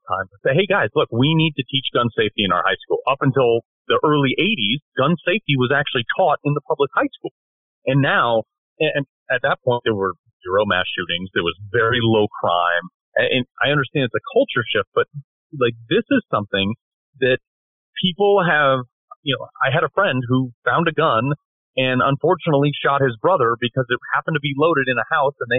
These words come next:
had no exposure to guns, so they just thought it was something cool. And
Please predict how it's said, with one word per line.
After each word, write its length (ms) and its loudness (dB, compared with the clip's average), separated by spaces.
had 100 2
no 160 2
exposure 460 -2
to 80 -2
guns, 240 0
so 100 -20
they 140 -6
just 160 -4
thought 80 2
it 80 4
was 160 -8
something 260 -14
cool. 220 -4
And 320 0